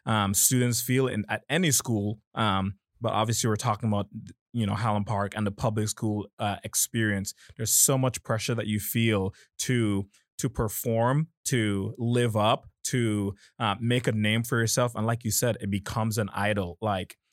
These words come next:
you want to be known for, um, your G P A, you want to be known for your academic success or your, uh, uh, s-, you know, your s-, your extracurricular success, whatever it might be. And it becomes more important to you than your faith. And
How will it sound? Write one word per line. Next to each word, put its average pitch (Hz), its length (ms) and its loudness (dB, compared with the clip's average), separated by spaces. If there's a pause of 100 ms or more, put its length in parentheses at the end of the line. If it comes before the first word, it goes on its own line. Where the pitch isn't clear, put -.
you 113 140 -2
want 107 300 -2
to - 100 -2
be 113 140 0
known 104 440 0
for, 101 520 -2 (280)
um, 101 440 -4 (340)
your 117 180 0
G 113 220 0
P 113 240 0
A, 107 120 2
you 107 140 0
want 107 180 -2
to 107 80 -12
be 110 100 -2
known 107 280 -2
for 104 160 -4
your 107 160 -2
academic 107 680 -4 (240)
success 110 720 -2
or 117 120 -2
your, 101 320 -2 (200)
uh, 101 300 -2 (160)
uh, 107 140 -4
s-, - 320 2 (180)
you 117 120 0
know, 98 100 -2
your 95 140 -2
s-, - 200 0
your 120 120 0
extracurricular 120 760 0
success, 107 480 -2 (240)
whatever 135 320 0
it 151 80 -2
might 107 260 0
be. 110 200 2
And 107 160 0
it 101 80 0
becomes 107 460 0
more 107 280 0
important 113 460 -4
to 110 100 -2
you 110 280 2 (240)
than 113 320 2
your 98 160 2
faith. - 480 -2 (260)
And 113 240 0